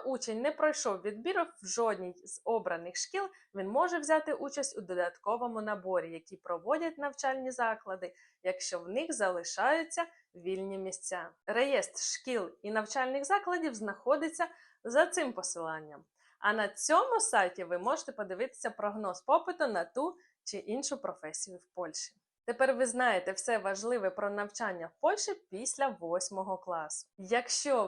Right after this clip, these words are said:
вам було корисно це відео, обов'язково поставте мені лайк і також напишіть коментар під цим роликом. Я буду дуже вдячна. Також діліться моїм каналом, так як на моєму каналі дуже багато корисної і цікавої інформації.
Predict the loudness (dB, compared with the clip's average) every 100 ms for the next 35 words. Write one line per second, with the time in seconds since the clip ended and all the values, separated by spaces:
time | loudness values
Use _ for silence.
0 | 6 6 6 2 2 2 2 2 0 -2
1 | -6 -4 -4 0 0 2 2 2 0 0
2 | -2 0 4 6 4 0 2 2 2 0
3 | -2 -2 2 6 6 4 0 _ -2 4
4 | 4 4 0 -2 -4 -6 -6 -6 -4 -6
5 | 0 2 2 0 -12 -8 -6 -2 0 2
6 | 0 -2 -10 -8 -8 -6 -4 -4 -6 -6
7 | -8 -8 -8 -8 -10 -16 _ _ 4 4
8 | 6 2 0 -2 -2 -4 -4 -2 -2 -2
9 | -4 -8 _ 0 2 4 2 2 2 -2
10 | -2 -2 -2 -2 -2 0 2 2 0 -2
11 | -2 0 -2 -4 -4 -4 -2 0 2 0
12 | -2 -4 -4 -2 -4 -6 -8 -10 -10 -4
13 | -2 -2 -6 -8 -8 -6 -6 -6 -8 -10
14 | -10 -12